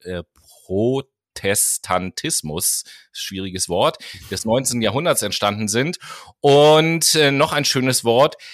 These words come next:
eschatologisch ausgerichtet sind. Das bedeutet, eschatologisch bedeutet, dass die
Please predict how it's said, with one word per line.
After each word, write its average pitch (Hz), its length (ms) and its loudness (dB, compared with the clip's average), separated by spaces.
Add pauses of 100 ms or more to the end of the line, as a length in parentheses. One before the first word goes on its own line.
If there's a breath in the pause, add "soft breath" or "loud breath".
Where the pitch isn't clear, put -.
(280 loud breath)
eschatologisch 147 1200 2
ausgerichtet 98 760 -2
sind. 82 440 -4
Das 90 200 0
bedeutet, 107 880 0 (260 loud breath)
eschatologisch 127 840 -2
bedeutet, 117 680 -2
dass 117 260 0
die 117 380 0